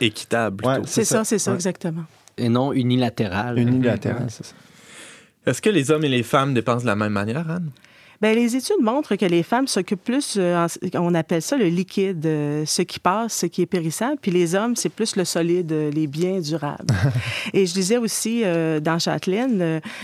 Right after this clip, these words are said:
Speaker 3: que vingt-quatre pour cent des femmes, euh, ont aucun plaisir à gérer leur argent. Alors, euh, quand même, soixante-seize pour cent, euh, le font probablement avec, euh, avec,
Speaker 1: Un
Speaker 3: euh,
Speaker 1: certain plaisir.
Speaker 3: un certain plaisir.
Speaker 1: <laughs>
Speaker 3: Euh, fait que c'est, c'est encourageant. <laughs>
Speaker 1: Ah ouais ?
Speaker 3: On se dit que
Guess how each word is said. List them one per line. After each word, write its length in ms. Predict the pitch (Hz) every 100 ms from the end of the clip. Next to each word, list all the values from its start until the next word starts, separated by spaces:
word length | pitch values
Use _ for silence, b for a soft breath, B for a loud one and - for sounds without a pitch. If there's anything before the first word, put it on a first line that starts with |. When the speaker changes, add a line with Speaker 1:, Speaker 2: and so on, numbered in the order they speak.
| 202
Speaker 3:
que 180 | 185 180
vingt-quatre 380 | 202 226 - 311
pour 200 | - -
cent 180 | 247 247
des 140 | 175
femmes, 360 | - 214 240 185
euh, 180 | 160
ont 140 | 165 165
aucun 220 | 170 214
plaisir 440 | 202 185 170 208
à 100 | 175
gérer 280 | 165 165 180
leur 180 | 185 156
argent. 360 | 147 151 151 147 -
Alors, 380 | 151 151 143
euh, 160 | 139 135 139
quand 160 | 170 160
même, 380 | 156 143 143
soixante-seize 560 | 151 156 180 170 180 175
pour 180 | - 151
cent, 160 | - 170 170 147
euh, 60 | 139 B B
le 140 | 165
font 300 | 147 - 175
probablement 580 | 160 160 156 151 156 160
avec, 380 | 151 143 143 -
euh, 200 | 139 135 - B B B B -
avec, 320 | 170 160 175
Speaker 1:
Un 100 | 131
Speaker 3:
euh, 100 | 170
Speaker 1:
certain 300 | 147 147 170
plaisir. 360 | 143 131 107 131
Speaker 3:
un 120 | 196
certain 260 | 240 233 320
plaisir. 360 | 240 180 190
Speaker 1:
<laughs> 100 | 147 196 139 B B 190 B
Speaker 3:
Euh, 520 | 170 170 165 160 156 156
fait 160 | -
que 60 | 147
c'est, 160 | 190
c'est 120 | 170 220
encourageant. 460 | 214 330 269 160
<laughs> 480 | 254 349 320 262 - 247 -
Speaker 1:
Ah 180 | - 123
ouais ? 240 | 123 135 226 -
Speaker 3:
On 200 | 180 185
se 100 | 165
dit 160 | 208
que 360 | - 175 160